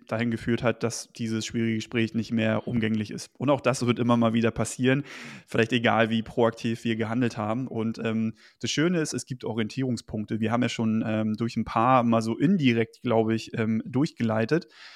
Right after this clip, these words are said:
Und ich find's aber mal ganz spannend für alle die, die jetzt zuhören und wirklich in so einer Situation sind. Ich bin vielleicht Führungskraft, vielleicht bin ich aber auch Teammitglied und ich habe gerade so eine Situation auf dem Tisch oder überlege, wie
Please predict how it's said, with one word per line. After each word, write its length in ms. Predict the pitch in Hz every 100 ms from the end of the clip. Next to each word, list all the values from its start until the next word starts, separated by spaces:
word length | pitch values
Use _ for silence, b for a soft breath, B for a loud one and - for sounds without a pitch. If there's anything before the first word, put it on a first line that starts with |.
| B B
Und 160 | 135 139
ich 120 | -
find's 180 | 190 -
aber 180 | 139
mal 140 | 143 127
ganz 240 | 127 143
spannend 300 | - 123 143
für 120 | - 127
alle 200 | 131 143
die, 180 | 135
die 140 | 139 135
jetzt 320 | 123 - -
zuhören 720 | - 139 120 117 113 123 135
und 300 | - 113 -
wirklich 260 | 123 131 120
in 80 | 113
so 80 |
einer 140 | 117 113
Situation 880 | 117 120 117 - 120 117 120 120 120
sind. 380 | 131 117 143 143
Ich 160 | - -
bin 180 | 131
vielleicht 300 | 139 123 117
Führungskraft, 680 | - 147 143 - - 120 -
vielleicht 220 | - 113 -
bin 120 | 120
ich 120 | 113
aber 120 | 113
auch 100 | 110 -
Teammitglied 680 | 160 151 135 - 127 123 - B B B B -
und 140 | 123
ich 140 | 117
habe 300 | 117 113 123
gerade 560 | 110 113 110 113 117 113
so 200 | 110 117
eine 200 | 113 113
Situation 600 | 113 - - - - -
auf 120 | 120
dem 180 | - 117
Tisch 360 | - 131 - -
oder 200 | - - - -
überlege, 640 | 123 120 117 120 120 113
wie 380 | 120 135 156 151